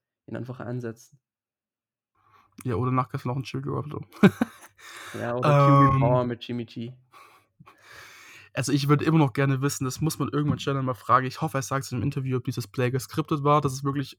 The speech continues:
Speaker 2: einfach nur Abstimmungsprobleme absichtlich geben sollte und Deebo Samuel da stehen bleibt und es halt wirklich geplant war, dass alles so funktioniert, ob's halt, oder ob's halt einfach ein komplettes Fuck-up war. Das würde mich
Speaker 1: Er
Speaker 2: wirklich
Speaker 1: hat doch ge-,
Speaker 2: interessieren.
Speaker 1: er hat doch gesagt, dass es war ein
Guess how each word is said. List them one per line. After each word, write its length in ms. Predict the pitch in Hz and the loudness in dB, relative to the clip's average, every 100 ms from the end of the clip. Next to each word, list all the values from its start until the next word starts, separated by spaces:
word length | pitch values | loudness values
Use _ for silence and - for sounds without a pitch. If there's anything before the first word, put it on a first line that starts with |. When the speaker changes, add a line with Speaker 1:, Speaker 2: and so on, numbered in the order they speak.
| - | -4
Speaker 2:
einfach 240 | 135 135 | -4 -2
nur 260 | 135 127 - _ _ | -2 -2 -6 _ _
Abstimmungsprobleme 800 | - - 139 131 - 127 127 117 - | -4 -2 0 -2 -4 -2 0 0 -2
absichtlich 560 | - - - 135 127 | -4 -4 -2 -2 -2
geben 240 | - 139 143 | 0 2 2
sollte 360 | - 120 131 143 _ _ - _ _ - | 2 2 0 -4 _ _ -20 _ _ -6
und 180 | 131 131 | -2 2
Deebo 220 | 135 135 | 4 4
Samuel 320 | 127 135 135 | 2 2 2
da 80 | 131 | 0
stehen 320 | - 139 131 | -2 0 2
bleibt 200 | 135 123 | 0 0
und 60 | 131 | -2
es 60 | |
halt 140 | 127 127 | -2 2
wirklich 340 | 143 139 135 | 2 4 2
geplant 440 | 143 113 131 147 139 | 0 2 8 8 6
war, 80 | |
dass 120 | 127 123 | 0 2
alles 200 | 135 131 | 0 0
so 120 | 135 | -2
funktioniert, 500 | - 131 - 147 - | -2 -2 -2 -2 -4
ob's 140 | - | -6
halt, 100 | 147 - | -6 -4
oder 240 | - 143 | -2 0
ob's 140 | 139 - | 0 -4
halt 120 | 135 | -4
einfach 240 | 131 - | -4 -2
ein 80 | 127 | -6
komplettes 380 | 120 131 120 117 | -4 -4 -4 -4
Fuck-up 300 | 120 - - | -8 -6 -6
war. 200 | - 101 _ _ _ - - - - | -6 -8 _ _ _ -20 -20 -16 -4
Das 100 | 135 | 4
würde 160 | 175 | 6
mich 140 | 185 147 | 6 6
Speaker 1:
Er 80 | 160 | 4
Speaker 2:
wirklich 200 | 180 175 | 4 2
Speaker 1:
hat 60 | |
doch 60 | 147 | 0
ge-, 220 | 147 175 | 2 6
Speaker 2:
interessieren. 200 | 170 127 _ - | 4 2 _ -8
Speaker 1:
er 120 | 123 | -4
hat 140 | 139 | -4
doch 120 | 143 | -6
gesagt, 300 | 139 131 131 | -6 -6 -6
dass 140 | 131 127 | -8 -10
es 140 | 147 | -12
war 160 | 127 | -8
ein 100 | 135 | -8